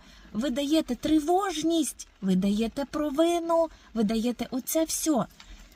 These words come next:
І не тому, що ви погані мами, боронь Боже, всі мами хороші, всі є втомлені. Немає поганих мам,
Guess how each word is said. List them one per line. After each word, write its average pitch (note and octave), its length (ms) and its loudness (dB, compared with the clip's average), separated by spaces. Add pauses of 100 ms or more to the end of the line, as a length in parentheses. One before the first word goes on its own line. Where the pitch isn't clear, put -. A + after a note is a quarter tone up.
(160)
І C4+ 100 0
не D#4+ 120 4
тому, F4+ 220 -4
що G4+ 160 -2
ви G#4 120 -2
погані E4+ 460 -2
мами, D4+ 340 2
боронь E4 440 0
Боже, A#3 300 0
всі G4 260 -4
мами A3+ 300 2
хороші, E3+ 500 -4
всі - 260 2
є A#3+ 140 2
втомлені. F#3 680 0 (240)
Немає D4+ 300 0
поганих F#3 500 0
мам, D3+ 180 -4